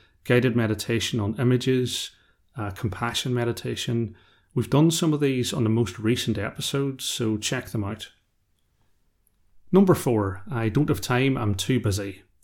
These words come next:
It can be hard to develop a mindfulness practice around a busy life, but I would suggest integrating it into your life rather than trying to crowbar it in. There's lots of things that we do every day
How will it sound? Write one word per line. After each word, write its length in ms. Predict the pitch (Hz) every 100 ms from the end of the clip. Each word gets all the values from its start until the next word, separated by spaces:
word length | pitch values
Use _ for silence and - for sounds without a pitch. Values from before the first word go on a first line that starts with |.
| _ _ _ _ _ _ _ _ _ -
It 80 | -
can 80 |
be 80 | 143
hard 300 | - 170 180
to 80 | 180
develop 400 | 131 151 127 139
a 40 |
mindfulness 520 | 127 117 113 123 104 95
practice 500 | - 104 - 104 120
around 240 | 107 98
a 60 | 95
busy 280 | 101 92
life, 380 | 98 95 - - - _ _ _ _ _
but 100 | -
I 80 | 131
would 100 | 143
suggest 480 | - - 117 110 - -
integrating 560 | 139 160 143 127 117
it 180 | 107 98 -
into 260 | 151 143 147
your 120 | 113
life 340 | 101 101 - 120
rather 300 | 110 113 110
than 160 | 107
trying 260 | 95 117 107
to 80 | 95
crowbar 720 | - 135 117 110 107 101 98
it 100 | 95
in. 260 | 95 101 - _ _ _ _ _ _ _ _ -
There's 180 | 127
lots 300 | 131 156 190
of 100 | 165
things 300 | - 135 120
that 80 | -
we 80 | 117
do 220 | 110 113
every 240 | 107 107 101
day 440 | 101 98 120 -